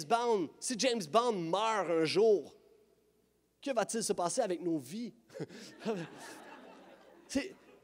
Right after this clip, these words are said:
ça marque. Si dans Braveheart, notre ami, euh, William Wallace meurt, c'est poche. <laughs> Il, il meurt. <laughs> C'est poche. <laughs> Non.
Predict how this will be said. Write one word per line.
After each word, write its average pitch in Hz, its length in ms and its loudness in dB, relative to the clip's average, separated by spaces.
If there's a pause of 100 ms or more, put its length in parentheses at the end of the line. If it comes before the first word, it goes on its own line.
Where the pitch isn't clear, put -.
(460)
ça 208 200 4
marque. 262 460 4 (1120)
Si - 160 -2
dans 254 160 8
Braveheart, 247 720 8 (800)
notre 214 200 2
ami, 247 240 4
euh, 214 220 8 (160)
William 247 440 10
Wallace 247 520 6
meurt, 240 460 6
c'est 208 160 8
poche. 285 640 4 (440)
<laughs> - 340 -20
Il, 214 580 8
il 208 80 2
meurt. 208 380 2
<laughs> 208 1300 8 (1160)
C'est 311 180 0
poche. 302 580 8
<laughs> - 0 -
Non. 190 360 6